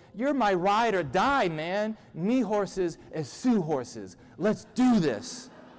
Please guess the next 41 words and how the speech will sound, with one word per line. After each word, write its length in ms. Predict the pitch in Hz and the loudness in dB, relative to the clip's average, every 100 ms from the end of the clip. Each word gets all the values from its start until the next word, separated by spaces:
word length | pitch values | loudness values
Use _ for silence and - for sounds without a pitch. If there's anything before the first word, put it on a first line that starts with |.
| - - - - - - - - _ _ _ - | -20 -20 -20 -20 -20 -20 -20 -20 _ _ _ -4
Three 280 | 180 214 220 | 0 2 2
years 440 | 190 196 196 180 | 0 -2 -4 -6
of 160 | 165 - | -10 -10
peace 340 | 180 190 175 | -6 -6 -6
are 160 | - 165 | -4 -4
about 420 | 147 175 185 135 | -2 -2 -2 -4
to 60 | 175 | -8
come 280 | 190 185 | -4 -4
to 140 | 180 175 | -4 -6
an 100 | 160 | -4
end 340 | 170 190 175 | -4 -2 -2
because 320 | 160 170 180 | -4 -2 -4
one 540 | 131 135 190 208 196 185 | -4 -2 0 0 0 -2
man 400 | 185 196 185 175 | -2 -2 -2 -4
isn't 320 | 180 180 - | -6 -6 -8
satisfied 800 | - 156 156 143 - 139 127 131 - - | -8 -6 -6 -6 -6 -4 -4 -6 -10 -6
with 160 | 151 | -4
the 80 | 151 | -4
amount 380 | 131 131 135 - | -4 -2 -4 -4
of 200 | 120 - | -12 -14
power 560 | - 123 117 110 104 95 - - | -10 -4 -2 0 -2 -6 -10 -8
that 160 | 104 | -6
he 140 | 107 101 | -8 -14
has. 500 | 95 85 87 - _ _ _ _ _ _ _ _ _ | -14 -16 -18 -20 _ _ _ _ _ _ _ _ _
When 120 | 127 143 | -6 -2
you 140 | 147 | 0
read 280 | 156 175 143 | 0 -2 -2
through 180 | 175 160 | -2 0
the 80 | |
historical 580 | 143 131 - 160 147 135 | -2 -6 -2 0 0 -2
books, 320 | 113 156 139 | -2 -4 -4
you 80 | 151 | -8
find 300 | 139 165 175 | -4 -4 -2
that 120 | 143 | -4
by 180 | 127 165 | -2 -2
and 140 | 160 156 | -2 -2
large, 320 | 160 147 127 | 0 0 -2
the 80 | 143 | -10
kings 400 | - 185 175 - | -8 -6 -6 -4
of 320 | 139 117 113 | -4 -4 -8
Judah 540 | 113 180 156 120 143 | -6 -2 0 0 -2